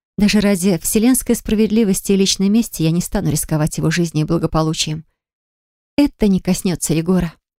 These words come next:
Вы получили мой ответ два года назад? Так что хотите услышать сейчас?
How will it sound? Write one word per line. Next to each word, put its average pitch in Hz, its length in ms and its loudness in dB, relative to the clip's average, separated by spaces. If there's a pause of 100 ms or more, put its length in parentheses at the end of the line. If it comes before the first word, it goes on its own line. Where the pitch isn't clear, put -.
(240)
Вы 214 120 2
получили 214 440 2
мой 202 180 4
ответ 196 240 0
два 196 140 2
года 208 200 2
назад? 220 300 0 (840)
Так - 200 0
что - 200 0
хотите 254 380 0
услышать 240 360 -2
сейчас? - 500 -4